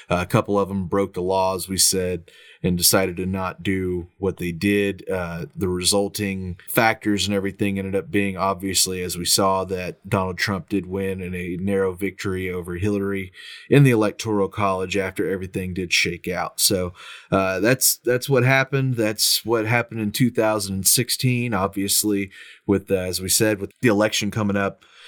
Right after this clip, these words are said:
It's, uh, this is, this is what it means when you vote, folks. So, uh, again, we are, our votes do matter. They do count. Our voices count,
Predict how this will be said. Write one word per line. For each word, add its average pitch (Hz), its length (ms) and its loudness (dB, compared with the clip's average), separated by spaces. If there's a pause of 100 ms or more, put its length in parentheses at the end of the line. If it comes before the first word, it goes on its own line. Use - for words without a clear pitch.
(120)
It's, - 520 4
uh, 90 420 0
this 107 240 2
is, 104 420 0
this 104 240 0
is 104 120 -4
what 110 160 6
it 95 80 0
means 104 840 0
when 104 300 2
you 104 240 0
vote, 104 380 4 (100)
folks. 80 380 -2
So, 90 440 2 (400)
uh, 90 300 2
again, 110 580 2 (100)
we 92 720 -2 (140)
are, 90 540 0 (800)
our 113 140 6
votes 127 400 4
do 120 180 2
matter. 110 600 0
They 98 100 0
do 104 220 0
count. 101 480 0
Our 95 160 -4
voices 98 460 0
count, 90 420 -2